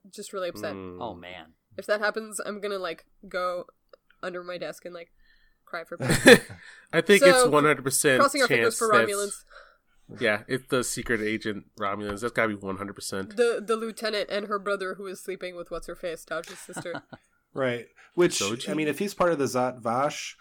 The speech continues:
Speaker 4: and he hates synthetic life, and, but I would find it hard to believe that he would be sleeping with one. You know what I mean?
Speaker 1: Yeah.
Speaker 4: That's it. So I'm wondering if he,
Speaker 1: Um,
Speaker 2: Keep your
Speaker 4: if he
Speaker 2: enemies
Speaker 4: really,
Speaker 2: close.
Speaker 4: if he really is, you know, fully Zhat Vash, or he's just kinda, like, on the fence or something. I don't know. It seemed weird to me that he would do that.
Speaker 1: Yeah, I feel like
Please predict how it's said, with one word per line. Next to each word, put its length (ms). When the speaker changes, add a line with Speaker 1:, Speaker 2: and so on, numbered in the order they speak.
Speaker 4:
and 100
he 80
hates 280
synthetic 380
life, 400
and, 240
but 160
I 80
would 140
find 300
it 40
hard 120
to 40
believe 160
that 100
he 60
would 140
be 100
sleeping 380
with 120
one. 380
You 120
know 60
what 60
I 40
mean? 360
Speaker 1:
Yeah. 360
Speaker 4:
That's 200
it. 100
So 100
I'm 80
wondering 220
if 100
he, 80
Speaker 1:
Um, 60
Speaker 2:
Keep 80
your 100
Speaker 4:
if 60
he 40
Speaker 2:
enemies 180
Speaker 4:
really, 160
Speaker 2:
close. 420
Speaker 4:
if 80
he 60
really 260
is, 480
you 80
know, 80
fully 260
Zhat 240
Vash, 300
or 60
he's 100
just 220
kinda, 180
like, 140
on 80
the 60
fence 360
or 80
something. 340
I 40
don't 100
know. 160
It 100
seemed 220
weird 240
to 60
me 100
that 100
he 80
would 120
do 140
that. 240
Speaker 1:
Yeah, 560
I 100
feel 220
like 280